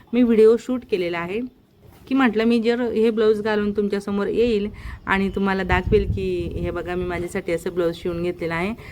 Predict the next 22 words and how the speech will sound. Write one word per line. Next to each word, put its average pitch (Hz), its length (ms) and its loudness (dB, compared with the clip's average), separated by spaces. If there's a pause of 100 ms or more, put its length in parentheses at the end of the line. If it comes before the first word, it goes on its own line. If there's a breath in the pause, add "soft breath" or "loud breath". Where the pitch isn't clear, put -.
(200 loud breath)
तर 220 80 2
बऱ्याच 196 380 2
मैत्रिणी 220 380 0
मला 208 220 0
कमेंटमध्ये 185 580 -2
विचारतील 175 580 -4
की, 196 80 0
"ताई, 190 160 -2
आम्हाला 185 300 0
ह्याच 185 320 0
ब्लाऊजची 185 380 0
कटिंग 170 320 -6
आणि 165 180 -6
स्टिचिंग 175 400 -6
बघायची 156 380 -2
आहे." 143 500 -10 (1200 loud breath)
तर 185 180 -2
खरं 214 240 2
खास 214 360 0
मी 214 160 0
तुमच्या 202 340 -2
सर्वांसाठीच, 208 920 0